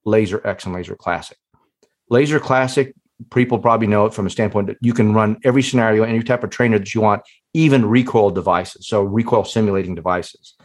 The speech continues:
Laser X, on the other hand, being web-based, you can actually network multiple devices together. So let's say you want to do a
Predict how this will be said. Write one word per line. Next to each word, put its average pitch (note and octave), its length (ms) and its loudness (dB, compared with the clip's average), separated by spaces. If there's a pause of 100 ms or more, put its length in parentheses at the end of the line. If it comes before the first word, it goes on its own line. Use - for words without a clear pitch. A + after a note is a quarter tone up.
(580)
Laser B2 380 2
X, G3 200 0
on D3+ 100 4
the A#2 60 2
other G2 180 -2
hand, F#2 360 -8 (280)
being A2 260 2
web-based, G#2 640 -2 (440)
you D3+ 120 -4
can F3+ 100 2
actually C3+ 440 0
network B2 560 0
multiple C3+ 840 0
devices A2 540 0
together. G#2 460 0
So A2+ 200 0
let's C3+ 200 0
say C3+ 160 4
you A#2+ 180 2
want B2 160 2
to A2+ 40 -4
do A#2+ 180 0
a G#2 240 -2